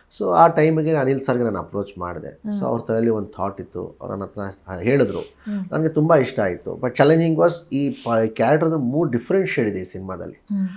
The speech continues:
Speaker 1: ಆ ಡಿಫ್ರೆಂಟ್ ಶೇಡ್ ಅಂದ್ರೆ just not ಹೇರ್ ಸ್ಟೈಲ್ ಅಷ್ಟೇ ಅಲ್ಲ, ಕಾಸ್ಟ್ಯೂಮ್ ಅಷ್ಟೇ ಅಲ್ಲ,
Speaker 2: ಹ್ಮ್.
Speaker 1: ನಾನು ಮಾತಾಡೋ ರೀತಿ ಆಗ್ಬೋದು, ಬಾಡಿ ಲ್ಯಾಂಗ್ವೇಜ್ ಆಗ್ಬೋದು, ಬಳಸೋದ್ ಪದಗಳು ಆಗ್ಬೋದು, ಮೆಚುರಿಟಿ ವೈಸ್ also.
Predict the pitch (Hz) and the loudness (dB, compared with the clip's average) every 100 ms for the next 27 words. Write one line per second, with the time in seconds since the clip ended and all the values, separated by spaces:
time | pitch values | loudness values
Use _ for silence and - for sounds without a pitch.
0 | - - 101 - 139 139 139 131 127 131 | -12 -6 -6 0 -2 0 0 0 0 0
1 | 135 113 123 120 117 113 117 101 110 120 | 0 0 -4 -2 0 2 2 2 0 0
2 | 143 113 - 107 92 92 92 - 101 113 | 0 -2 -2 -4 -2 -2 -4 -6 -4 -4
3 | - 123 104 - 95 90 - _ - 202 | -2 -4 -4 -6 -6 -6 -12 _ -10 -6
4 | 190 107 104 104 - 117 107 110 117 104 | -4 -4 -2 -2 0 0 -2 -4 -4 -4
5 | 98 95 92 90 92 - 92 110 123 113 | -6 -10 -10 -12 -16 -10 -4 0 0 0
6 | 110 98 92 95 92 92 92 110 123 131 | -2 -4 -6 -6 -8 -10 -6 0 0 2
7 | 151 151 - 139 151 143 117 104 98 95 | 0 2 6 8 8 8 6 2 -6 -6
8 | 98 110 107 160 156 117 110 104 98 95 | -4 2 6 6 8 2 2 -2 -4 -4